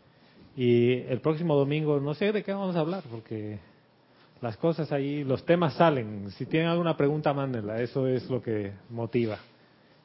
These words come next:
La necesidad de la hora es manifestar a la presencia Yo Soy. Ya. Y eso se puede y es fácil. Olvidándote del futuro y del pasado.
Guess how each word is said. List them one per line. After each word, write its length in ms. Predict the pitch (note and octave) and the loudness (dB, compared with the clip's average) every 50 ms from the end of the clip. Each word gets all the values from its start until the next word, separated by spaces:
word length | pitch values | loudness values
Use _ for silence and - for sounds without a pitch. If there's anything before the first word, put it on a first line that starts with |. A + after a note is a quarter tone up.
| _ _ | _ _
La 160 | C3 C3 C3+ | 0 2 2
necesidad 520 | C#3+ C#3+ C#3 - C3+ B2 - C3+ C#3 D3+ D#3+ | 2 2 0 0 0 0 2 2 4 4 4
de 80 | E3+ | 4
la 160 | E3 D#3 D3 D#3 | 4 4 4 4
hora 380 | D#3+ D#3+ D#3 D#3 D#3 D3+ - - - | 4 4 4 2 0 -2 -8 -16 -6
es 340 | D3+ C#3 C#3 C#3 C3 - - | -2 0 0 0 0 -2 -8
manifestar 640 | C3 B2+ B2+ G#2+ A#2+ A#2 - - - B2+ B2 A#2+ A#2+ B2 | -6 -6 -4 -4 -6 -8 -4 -2 -2 -2 -2 -4 -6 -8
a 40 | |
la 120 | A#2 A2 - | -10 -8 -8
presencia 420 | - G#2+ - - B2+ A#2 - B2 | -10 -12 -10 -8 -8 -6 -4 -4
Yo 140 | A2+ G#2 G2+ | -4 -4 -6
Soy. 280 | - - A#2+ A2 G2+ F#2 - _ _ _ _ _ _ _ | -6 -6 -6 -6 -6 -10 -14 _ _ _ _ _ _ _
Ya. 240 | G2 G#2 F#2+ F2 - - - _ _ _ _ _ _ - - - _ _ _ _ - | -10 -10 -10 -10 -14 -20 -20 _ _ _ _ _ _ -20 -20 -20 _ _ _ _ -4
Y 120 | A#2 A#2 | 0 2
eso 300 | C3+ C#3 - D#3+ D3+ C#3 | 2 2 2 -2 -4 -4
se 160 | C#3+ - - | -6 -10 -10
puede 420 | A2+ - - C#3+ C3 B2 A2 G2 G2+ - | -10 0 2 2 2 2 0 -4 -8 -10
y 80 | - A2+ | -8 -8
es 100 | G#2+ F#2 | -8 -6
fácil. 340 | - - B2 A2 - - C#3+ - - - _ _ _ - - - _ _ _ _ _ _ _ _ _ _ _ _ _ _ _ _ _ _ _ _ _ _ _ _ _ _ _ _ _ _ _ _ _ _ _ _ _ - | -4 -4 -4 -4 -4 -12 -20 -20 -20 -20 _ _ _ -20 -20 -20 _ _ _ _ _ _ _ _ _ _ _ _ _ _ _ _ _ _ _ _ _ _ _ _ _ _ _ _ _ _ _ _ _ _ _ _ _ -8
Olvidándote 580 | B2+ A#2+ A#2 B2 C3+ C#3+ D3 D3 C#3 - C3 | -4 0 2 2 4 2 2 0 0 0 2
del 160 | B2+ B2 A#2 | 2 2 2
futuro 520 | G#2+ - B2+ G2 - C#3 C#3 D3 C#3+ C#3+ C#3+ - | 0 -4 -6 -4 -2 -2 -2 -2 -4 -4 -10 -10
y 100 | - A2+ | -8 -6
del 140 | G#2+ G#2 F#2+ | -6 -6 -6
pasado. 440 | - G2+ - - G2 F2 F#2 G2+ | -8 -10 -8 -10 -10 -10 -12 -20